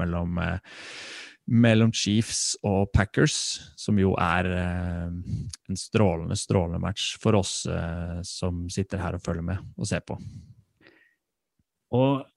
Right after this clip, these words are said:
Speaker 2: vi skal ikke prate så veldig mye om enkeltspillere.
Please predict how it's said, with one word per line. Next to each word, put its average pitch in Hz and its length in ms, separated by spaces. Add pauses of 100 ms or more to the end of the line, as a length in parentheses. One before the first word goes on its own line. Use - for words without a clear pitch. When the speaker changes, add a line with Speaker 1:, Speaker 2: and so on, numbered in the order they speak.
(140)
Speaker 2:
vi 147 100
skal 143 160
ikke 156 260
prate 131 180
så 120 240
veldig 110 340
mye 113 200
om 117 320
enkeltspillere. 104 760